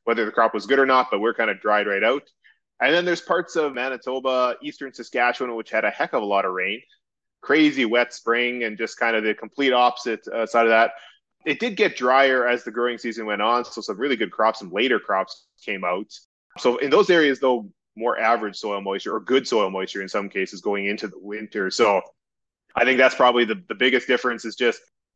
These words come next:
throughout the last, last year in the growing season, it was kind of challenging as an agronomist speaking to farmers across the prairies. There was the dry, the wet. There was a small patch, a small band of growers I think were really, really happy most of the season. They were getting just the right amount of rain, but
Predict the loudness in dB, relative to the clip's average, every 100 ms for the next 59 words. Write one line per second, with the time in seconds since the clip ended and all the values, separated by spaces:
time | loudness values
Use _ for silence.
0 | -2 0 2 -2 0 2 2 -2 -6 -2
1 | -2 -2 -6 -6 -6 -6 -6 -8 -8 -12
2 | -10 -6 -6 -2 -2 2 2 2 2 0
3 | -2 -4 -2 0 0 -2 -6 -12 -10 -12
4 | -2 0 2 -2 -2 0 0 0 -4 0
5 | 0 0 -6 -16 -20 _ -6 -4 -4 -6
6 | 2 6 8 8 6 4 4 2 0 -2
7 | 0 0 -2 0 2 4 2 0 0 -2
8 | -6 -2 -2 -2 -4 -6 -6 -6 -4 -6
9 | -10 -10 -10 -2 0 0 -2 -2 2 2
10 | 0 -2 -4 -4 -14 -8 -8 -2 -2 0
11 | 0 -2 -4 0 0 2 0 2 2 2
12 | 0 0 -2 -4 -4 -4